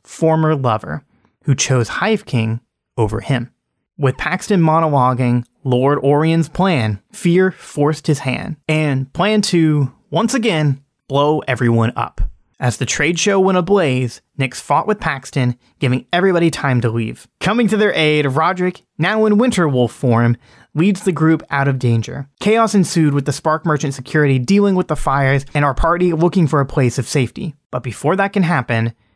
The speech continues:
Fear reappears, taking Silka.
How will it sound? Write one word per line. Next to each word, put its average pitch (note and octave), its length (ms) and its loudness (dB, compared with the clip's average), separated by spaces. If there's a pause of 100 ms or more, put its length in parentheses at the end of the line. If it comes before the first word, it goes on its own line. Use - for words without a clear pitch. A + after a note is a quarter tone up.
Fear B2+ 420 0
reappears, A#2+ 800 0 (120)
taking E3+ 340 2
Silka. B2+ 520 -4